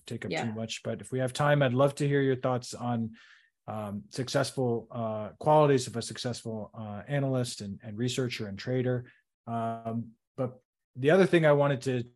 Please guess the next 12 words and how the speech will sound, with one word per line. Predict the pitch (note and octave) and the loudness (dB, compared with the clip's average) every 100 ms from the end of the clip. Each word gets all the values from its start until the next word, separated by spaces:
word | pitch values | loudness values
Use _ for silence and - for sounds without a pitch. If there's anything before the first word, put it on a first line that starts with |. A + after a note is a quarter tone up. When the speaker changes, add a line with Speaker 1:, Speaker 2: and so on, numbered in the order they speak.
| - | -8
Speaker 1:
to | A#2+ | -4
touch | D3 D3 C3+ | -2 -2 0
on | A#2 | 0
here, | A2 A#2 A2 - - | 0 -2 -4 -8 -16
uh, | A#2+ A2 G#2 | -12 -10 -10
first | - D3+ C3+ - - - | -2 0 0 -4 -12 -12
is, | A#2+ A2+ A2 G2+ - - _ _ _ - | -6 -4 -4 -6 -12 -16 _ _ _ -14
uh, | G#2 G#2+ - | -10 -10 -6
I'd | B2 | -4
like | B2 | -4
to | |
call | A#2+ | -6